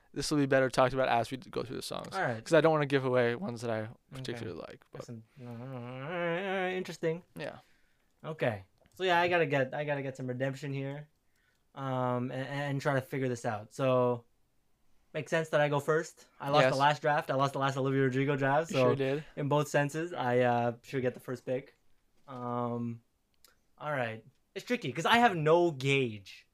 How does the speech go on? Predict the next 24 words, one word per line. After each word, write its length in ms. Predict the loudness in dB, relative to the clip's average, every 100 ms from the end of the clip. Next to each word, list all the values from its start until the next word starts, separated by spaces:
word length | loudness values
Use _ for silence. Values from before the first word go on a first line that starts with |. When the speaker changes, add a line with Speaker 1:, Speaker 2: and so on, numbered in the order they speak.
| _
Speaker 2:
of 120 | -2
what 140 | -2 -2
the 80 |
people 380 | -6 -8 -6 -4
like. 360 | -4 -6 -10 -20 -2
Speaker 1:
Really? 320 | 4 4 4
Speaker 2:
You 120 | -2 -2
know, 180 | 0
'cause 140 | 0 0
I 40 |
know 120 | 2 2
there's 140 | -2
the 60 | -4
two 140 | -6
singles, 460 | -6 -4 -4 -4 -4
right? 180 | -4
And 80 | -4
I 60 | -4
know 100 | -4
Vampire 420 | -4 -6 -4 -2
went 160 | -2 -4
viral. 380 | -4 -4 -4 -10 _ _ _ -10
Speaker 1:
Mm-hmm. 80 | -4
Speaker 2:
Um, 500 | -2 -2 -2 -6